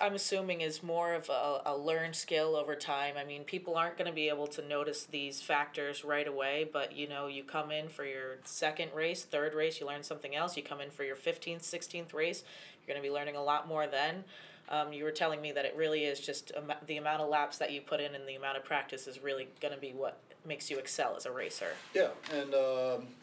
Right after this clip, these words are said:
Speaker 2: case in point, last November I was out in, uh, Houston, and I was racing in, uh, in the first time in an endurance race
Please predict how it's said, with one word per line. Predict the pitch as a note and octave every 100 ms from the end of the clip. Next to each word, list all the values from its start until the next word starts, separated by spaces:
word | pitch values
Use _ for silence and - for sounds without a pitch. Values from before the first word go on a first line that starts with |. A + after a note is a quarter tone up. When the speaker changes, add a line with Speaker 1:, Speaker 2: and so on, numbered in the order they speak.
| - -
Speaker 2:
case | D#3+ E3 -
in | C3
point, | A2+ D3+ C3+ A#2 G#2+ - - - - - - -
last | C3 C#3+ -
November | D3+ A#2+ B2+ B2+ A2+ A2
I | G#2
was | G#2+
out | A#2+ A2+ A2
in, | G#2
uh, | G2+ F#2+
Houston, | F#2+ - A#2 A2 G#2+ F2+ F#2
and | F#2+
I | G2 G2
was | G2
racing | A2 G#2+ - G#2+ G2+ G2+ G2 G#2 -
in, | A2+
uh, | G#2+ G#2 G2+ G2+ G2+ - - - -
in | C#3+
the | B2
first | - D3+ D3+
time | D3+ C3+
in | B2
an | A#2 G#2+
endurance | G#2 A2+ A2+ -
race | A2 G#2 G#2 - -